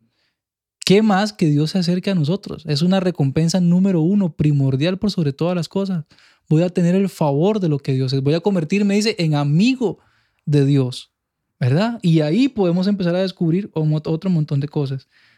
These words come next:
Vamos a poder resistir al diablo, resistir las cosas que son contrarias a nosotros. Vamos a poder ser capaces de, de ser fuertes en, en áreas de nuestra vida, ¿verdad? De controlar áreas de nuestra vida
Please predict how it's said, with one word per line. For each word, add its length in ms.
Vamos 220
a 140
poder 280
resistir 360
al 140
diablo, 420
resistir 320
las 80
cosas 240
que 100
son 160
contrarias 440
a 60
nosotros. 440
Vamos 180
a 140
poder 240
ser 120
capaces 600
de, 680
de 260
ser 200
fuertes 540
en, 220
en 180
áreas 200
de 80
nuestra 320
vida, 400
¿verdad? 260
De 120
controlar 680
áreas 300
de 60
nuestra 340
vida 380